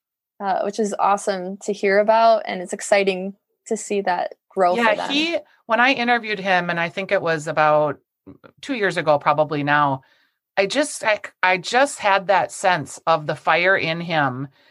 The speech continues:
Speaker 2: and, you know, he talked about the just challenges of the family farm and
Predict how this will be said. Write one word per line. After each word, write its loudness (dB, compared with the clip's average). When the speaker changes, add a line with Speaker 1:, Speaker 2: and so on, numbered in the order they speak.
Speaker 2:
and, 2
you 0
know, 4
he -10
talked 0
about 0
the -12
just -14
challenges -2
of -8
the -4
family -4
farm 2
and -2